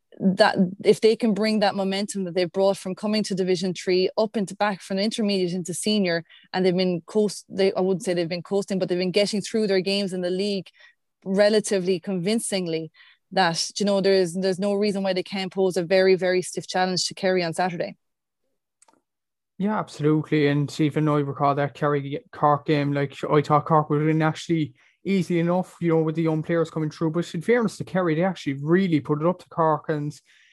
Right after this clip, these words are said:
Speaker 2: they're a good side for a reason and all that. And you look at Meath, they were impressive last year against Westmeath, and they should do well in senior as well. It should be a very good game o-, overall. But is, you've talked about Vicky Walsh here for O'Shea, for Kerry.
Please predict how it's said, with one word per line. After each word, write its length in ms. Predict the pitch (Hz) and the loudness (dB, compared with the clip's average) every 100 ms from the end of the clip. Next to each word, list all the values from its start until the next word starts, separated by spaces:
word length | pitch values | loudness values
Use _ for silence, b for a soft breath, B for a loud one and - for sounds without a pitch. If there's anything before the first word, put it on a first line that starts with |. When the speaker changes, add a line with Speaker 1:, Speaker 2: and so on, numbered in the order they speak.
| b - | b 2
Speaker 2:
they're 100 | 170 | 4
a 40 | |
good 180 | 165 196 | 6 4
side 280 | - 190 175 | 4 4 4
for 100 | 165 | 6
a 60 | 160 | 4
reason 400 | 165 185 175 170 | 4 2 0 -2
and 140 | 165 | 0
all 140 | 160 160 | 0 0
that. 220 | 170 160 | -2 -2
And 260 | 151 139 - | -4 -6 -4
you 120 | 151 | 0
look 180 | 160 170 | 2 2
at 100 | 151 | 0
Meath, 540 | 151 170 170 170 156 - | 2 2 0 -6 -8 0
they 100 | 165 | 2
were 160 | 156 160 | 6 4
impressive 480 | 147 - 170 160 160 | 2 0 0 2 0
last 360 | 156 160 - | 0 0 -4
year 120 | 165 | -2
against 240 | 156 151 143 | 0 -2 -4
Westmeath, 560 | 156 151 156 160 156 | -6 -4 0 0 0
and 240 | 151 147 - _ _ _ _ | -2 -4 -6 _ _ _ _
they 160 | - 190 | 2 4
should 320 | 185 - 196 | 4 4 4
do 100 | 170 | 4
well 200 | 170 170 | 4 4
in 80 | 165 | 2
senior 440 | 156 175 170 156 | 0 -2 0 0
as 100 | 151 | 0
well. 240 | 151 165 165 | 0 0 0
It 160 | 156 | -4
should 260 | - - 214 | -6 -2 0
be 100 | 160 | 0
a 40 | |
very 300 | 139 139 170 | 0 2 2
good 160 | 151 143 | 4 0
game 320 | 147 151 156 | 0 -2 -2
o-, 240 | 143 139 151 | -2 -4 -2
overall. 480 | 147 131 147 151 147 | -2 0 2 2 2
But 200 | 147 - b b b _ | -2 -8 b b b _
is, 180 | 208 196 _ | -2 -2 _
you've 360 | - 170 180 - - | -2 2 2 0 -6
talked 260 | - 226 214 | 4 6 6
about 200 | 190 160 | 4 4
Vicky 200 | 175 175 | 4 4
Walsh 520 | 160 170 165 165 - | 4 6 6 4 2
here 180 | 180 165 | 2 2
for 160 | 160 151 | 4 -2
O'Shea, 420 | 147 - 165 160 | -2 -2 0 0
for 160 | 151 | -2
Kerry. 400 | 139 - 160 160 | -6 -4 -2 -2